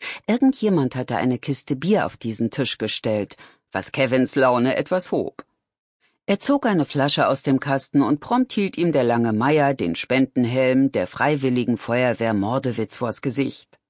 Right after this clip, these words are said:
Womit dann klar war, wer den Kasten organisiert hatte und woher. Nach Kevin steckte auch Katharina ihren Obolus für ihr Bier in den Schlitz im Helm und setzte sich neben den Langmeier auf die Holzbank.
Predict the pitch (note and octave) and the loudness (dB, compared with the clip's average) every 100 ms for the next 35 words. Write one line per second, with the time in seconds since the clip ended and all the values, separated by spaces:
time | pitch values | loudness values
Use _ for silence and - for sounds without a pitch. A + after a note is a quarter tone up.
0 | _ _ _ _ - D4 G3+ D#3 B2 A2+ | _ _ _ _ 0 2 4 4 2 0
1 | - D3 F#3 A#2+ A2+ G#2+ A#2+ A#2+ A2+ - | 0 2 2 2 0 0 -2 0 -2 0
2 | C#3+ - B2+ F2+ A#2 B2 B2+ B2+ C3 C#3 | -2 -2 -2 0 0 2 2 4 4 2
3 | B2+ C#3 C#3 F3+ - - A#3+ D4+ C#4+ G3 | 2 -2 0 -2 0 0 0 2 0 0
4 | G#2 - _ _ _ _ _ _ _ _ | -2 -8 _ _ _ _ _ _ _ _
5 | _ D#3+ F3 - - C4 G#3 D3+ - D3 | _ 0 0 -2 -2 0 4 2 2 0
6 | C3+ C3 B2 - C3+ B2+ B2 D3+ E3+ A#2 | 0 2 0 -2 -2 -2 0 4 4 2
7 | A#2 A2 A#2+ D3 B2 B2+ A#2 A2+ - - | 0 -2 0 0 2 2 2 0 -4 -4
8 | C3 A#2+ A#2+ B2 C#3 A2+ A#2+ A#2 A2+ - | -2 0 0 2 2 2 0 0 0 0
9 | C#3 - F2+ A#2+ C#3 C#3+ D3 D3 - - | 0 0 -2 0 2 4 4 2 -6 -8
10 | - B3+ - - C#3+ D3+ D#3 - - C#3+ | 0 2 0 -6 -2 0 0 -4 -4 -2
11 | D#3 C#3+ C#3 B2+ C3 A#2+ A#2 A2+ C3 C3+ | -2 2 2 4 2 2 2 2 4 4
12 | A#2+ A2+ A#2+ - - C#3+ B2+ G#2+ - - | 4 2 0 -2 -4 -6 -4 -6 -8 -10
13 | D#2+ | -12